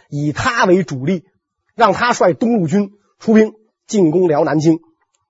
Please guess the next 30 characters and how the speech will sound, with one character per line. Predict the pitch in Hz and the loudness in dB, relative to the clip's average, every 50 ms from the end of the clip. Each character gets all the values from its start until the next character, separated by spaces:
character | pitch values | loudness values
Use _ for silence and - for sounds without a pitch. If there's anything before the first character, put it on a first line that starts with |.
| _ _ _ _ _ _ | _ _ _ _ _ _
中 | - 320 339 330 330 330 | 6 8 8 10 10 8
路 | 302 226 175 - _ _ | 6 6 2 -2 _ _
以 | - 175 175 170 160 151 | -4 -2 -2 0 -2 -2
田 | - - - - - 170 190 233 285 285 | -4 -8 -4 0 4 6 6 6 6 4
崇 | - 196 208 269 | 2 0 0 0
进 | 254 269 277 202 156 127 | 2 2 2 2 2 2
为 | 143 160 180 | 0 0 -2
统 | - - 151 127 117 | -2 -6 -8 -8 -2
帅， | - 196 170 113 - _ _ _ _ _ | 0 0 0 0 -2 _ _ _ _ _
出 | _ - - 240 247 233 | _ -8 -4 -2 -2 -2
飞 | 185 - - - 311 302 277 285 | -4 -6 0 2 4 6 6 4
虎 | - - 180 233 | 2 0 -4 -6
口， | 156 - - - 120 127 - _ _ _ | -6 -6 -8 -10 -10 -10 -10 _ _ _
就 | - 147 | -14 -12
是 | 127 | -10
今 | - 208 196 | -10 -8 -6
天 | 202 202 | -4 -6
的 | 160 | -6
河 | - - - 151 185 | -8 -8 -8 -8 -6
北 | 175 131 110 | -6 -6 -8
涞 | 110 107 131 196 | -10 -6 -4 -4
源。 | 185 131 95 101 104 - _ _ _ _ _ _ _ _ _ _ _ _ _ _ _ _ _ | -2 -4 -4 -8 -12 -16 _ _ _ _ _ _ _ _ _ _ _ _ _ _ _ _ _
西 | - - - - 254 277 294 | -4 -2 0 2 4 6 6
路 | 277 190 - - _ _ _ _ _ | 6 4 2 -4 _ _ _ _ _
以 | - 156 156 156 147 | -8 -6 -4 -4 -6
潘 | - - 131 - 285 277 277 | -6 -8 -2 0 2 2 2
美 | 254 233 170 127 113 113 | 2 0 -2 -2 -4 -4
为 | 110 139 190 220 | -2 -2 -2 -2
主 | - - 135 113 110 | -4 -6 -12 -12 -6
帅， | 107 - 180 - - | -2 0 0 0 -2